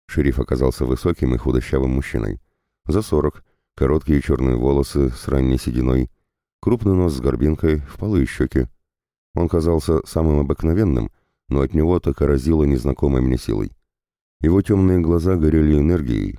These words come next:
а плавные и резкие движения выдавали нечеловеческие скорости реакции.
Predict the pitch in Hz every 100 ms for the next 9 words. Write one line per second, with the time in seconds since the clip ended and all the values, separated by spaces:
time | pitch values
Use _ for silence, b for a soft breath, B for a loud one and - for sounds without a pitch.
0 | - - - 65 58 60 62 62 65 64
1 | 62 - 62 58 65 82 82 71 62 64
2 | 67 71 71 69 65 67 67 69 67 -
3 | 65 - 76 71 - 64 64 55 - 55
4 | 53